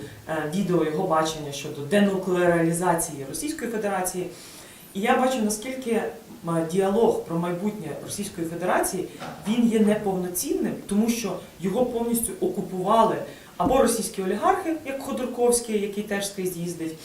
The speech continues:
або, е, опозиціонери від Навального, Мілов і інші, е, до команди, е, потім Каспаров, е, дружина Кари Мурзи і так далі.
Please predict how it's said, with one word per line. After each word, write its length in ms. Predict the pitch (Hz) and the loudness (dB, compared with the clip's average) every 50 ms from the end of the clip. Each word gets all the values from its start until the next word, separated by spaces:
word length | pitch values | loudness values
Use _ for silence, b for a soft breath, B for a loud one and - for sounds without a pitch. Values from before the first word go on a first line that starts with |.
| B B B B B B B B | B B B B B B B B
або, 640 | - 190 185 - 226 240 240 233 233 226 220 220 B B B B - - - | 0 0 2 2 2 4 6 6 6 6 6 4 B B B B -16 -8 -4
е, 240 | 190 185 180 175 170 170 165 165 165 - | 0 2 4 6 6 6 4 4 4 4
опозиціонери 1120 | 214 - 214 202 170 185 190 185 - 180 175 170 170 180 214 269 311 311 302 277 269 277 277 - - - - - - 165 | 4 6 6 4 2 2 0 0 0 0 0 0 2 4 4 6 6 6 6 4 2 0 -2 -4 -10 -14 -18 -16 -6 -2
від 160 | 196 - 165 | -2 0 2
Навального, 960 | 185 185 185 196 226 254 269 262 247 240 240 240 214 226 220 214 208 - - - - - | 2 2 6 6 8 8 8 6 4 4 2 4 4 6 6 8 8 6 4 0 -4 -2
Мілов 440 | 175 202 220 226 214 196 185 - - | 2 2 4 6 6 4 4 2 0
і 120 | - - 185 | -2 -4 -2
інші, 380 | 190 196 202 190 - 170 170 165 165 B B B B B B B B | -2 -2 -2 -4 -4 -6 -6 -6 -8 B B B B B B B B
е, 300 | 180 185 180 175 175 170 165 165 - | 2 4 6 6 6 6 4 0 -4
до 440 | 170 165 165 165 214 233 240 233 233 | -6 -6 -4 0 2 2 4 4 4
команди, 520 | 220 214 202 190 185 185 180 170 165 160 160 B B B B B B B - | 4 4 4 4 4 2 2 0 -2 -2 -4 B B B B B B B -2
е, 360 | 180 185 180 175 170 170 170 - | 0 2 4 4 4 4 4 4
потім 240 | 208 202 196 - - - - | 4 4 4 2 -2 -6 -4
Каспаров, 800 | - - - - 277 285 285 294 294 247 233 233 226 226 - - - | -4 -6 -2 2 2 6 6 6 6 8 6 4 4 2 -2 -4 0
е, 40 | 143 175 170 165 165 160 156 156 147 156 | 2 2 4 6 6 6 4 4 0 0
дружина 760 | 175 185 185 - 190 196 190 185 170 160 147 147 143 135 131 - | -2 -2 -2 0 0 0 0 2 0 0 0 0 0 -2 -4 -4
Кари 260 | - 175 165 151 147 151 170 | -2 -2 0 0 -2 -2 -2
Мурзи 520 | 175 175 - 202 240 254 262 254 - - 170 | -2 -2 -2 0 0 0 0 0 -2 -2 -4
і 40 | 170 | -4
так 200 | 170 180 - - | -4 -6 -4 -2
далі. 240 | - - - - | 0 0 0 -2